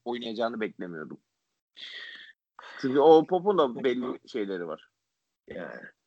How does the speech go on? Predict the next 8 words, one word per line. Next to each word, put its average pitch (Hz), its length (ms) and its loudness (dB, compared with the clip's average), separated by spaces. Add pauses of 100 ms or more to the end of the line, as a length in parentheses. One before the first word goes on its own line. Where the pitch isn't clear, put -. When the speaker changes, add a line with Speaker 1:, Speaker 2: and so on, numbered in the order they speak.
(100)
Speaker 1:
Bir 160 60 -16
de 180 100 10
şeyi 190 260 6
sorayım 123 440 0
ya. 120 220 -4 (920)
Iı, 147 520 -8 (340)
Lamarcus'u 180 560 6
veriyoruz. 139 420 -2